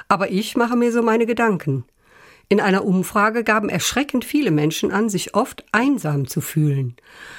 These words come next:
Am stärksten betrifft Einsamkeit junge Erwachsene. Siebzehn Prozent der Personen in der Altersgruppe von achtzehn bis neunundzwanzig Jahren fühlen sich ständig oder häufig einsam. Bei den Mit-Dreißigern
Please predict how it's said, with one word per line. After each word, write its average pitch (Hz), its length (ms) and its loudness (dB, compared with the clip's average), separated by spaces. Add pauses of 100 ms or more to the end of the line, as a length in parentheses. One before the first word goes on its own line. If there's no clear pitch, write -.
(120)
Am 170 160 2
stärksten 165 640 0
betrifft 226 400 -2
Einsamkeit 214 640 0
junge 226 220 2
Erwachsene. 165 680 -2 (480)
Siebzehn 269 460 0
Prozent 220 420 -2
der 214 60 -4
Personen 196 480 0
in 175 100 0
der 151 140 0
Altersgruppe 208 580 -2
von 160 240 0
achtzehn 202 360 0
bis 165 180 -4
neunundzwanzig 160 720 0
Jahren 160 500 0 (340)
fühlen 247 280 2
sich 170 220 -4
ständig 170 600 0
oder 185 220 0
häufig 151 460 -2
einsam. 139 580 0 (800)
Bei 180 120 2
den 160 160 2
Mit-Dreißigern 226 1120 0